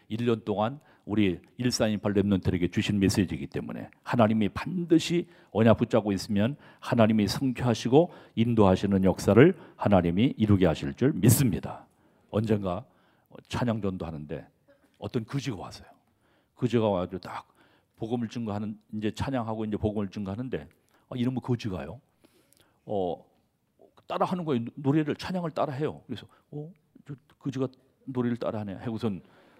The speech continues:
어, 뭡니까? 어, 이 이제 찬양 끝나고 나서 이제 각계 전투로다 이렇게 해서 이제 일대일로다가 이 영접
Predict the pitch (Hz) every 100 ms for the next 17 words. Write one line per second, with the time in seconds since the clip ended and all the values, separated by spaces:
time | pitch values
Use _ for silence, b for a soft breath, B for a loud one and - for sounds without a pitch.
0 | b - - - 131 113 87 80 b b
1 | b b b - 123 117 98 - _ _
2 | _ _ _ _ _ - 131 123 - -
3 | 156 139 151 139 117 95 85 82 156 -
4 | - 110 101 85 _ _ _ _ _ _
5 | _ - 110 113 107 95 104 95 85 87
6 | 85 82 110 - b b - 90 87 76
7 | - - _ 120 120 110 98 92 82 78
8 | _ - 92 85 107 113 101